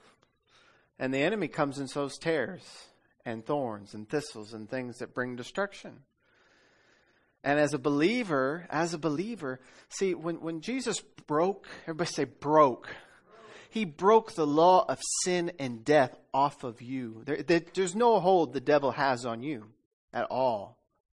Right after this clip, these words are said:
period, okay? But what the enemy can do, which is unfortunately just as powerful,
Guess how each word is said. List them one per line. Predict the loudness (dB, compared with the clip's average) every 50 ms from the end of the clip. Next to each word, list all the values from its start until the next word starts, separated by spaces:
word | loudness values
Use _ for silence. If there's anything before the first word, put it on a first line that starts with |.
| _ _
period, | -16 -10 -6 -4 -4 -4 -4 -6 -6 -10 -14 -18 -20 _ _ _ _ _ _ _ _ _
okay? | -6 -4 -4 -4 -6 -8 -16 _ _ -20 -20 -20 -20 -20 -20 _ _ _ _ _ _ _ _ _ _ _ _ _ _ _ _ _ _ _ _ _ _ _ _ _
But | 8 8 8 8 4 -16 _ _
what | -6 2 2 2 4
the | 4 4 4 4
enemy | 4 4 2 0
can | -2 -4 -4 0 2 2 4 2 0 -2
do, | -4 -4 -6 -6 -10 -16 -20 _ _ _ _ _ _ _ _ _ _ _ _ _ _ _ _ -8 -4
which | -4 -4 -4 -4 -6
is | -6 -8 -8 -14 _ -20 -20 -20 -20 -14 _
unfortunately | -8 -8 -2 0 0 0 0 0 -6 -6
just | -4 0 0 0 0 -2 -10
as | -12 -12
powerful, | -10 -4 0 0 0 2 0 -4 -6 -10 -14 -14 -14 -14 _